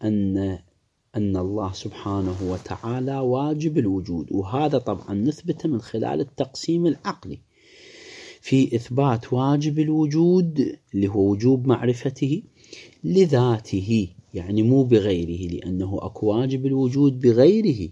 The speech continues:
مثل المعلول، إذا تحققت العلة التامة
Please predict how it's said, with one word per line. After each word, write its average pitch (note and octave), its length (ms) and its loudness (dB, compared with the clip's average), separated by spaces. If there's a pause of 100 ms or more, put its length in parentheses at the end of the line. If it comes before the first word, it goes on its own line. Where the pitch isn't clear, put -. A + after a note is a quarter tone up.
مثل F#2+ 280 -6
المعلول، G#2 600 4 (440)
إذا F#2 200 0
تحققت - 800 -6
العلة F#2+ 400 0
التامة F#2+ 760 0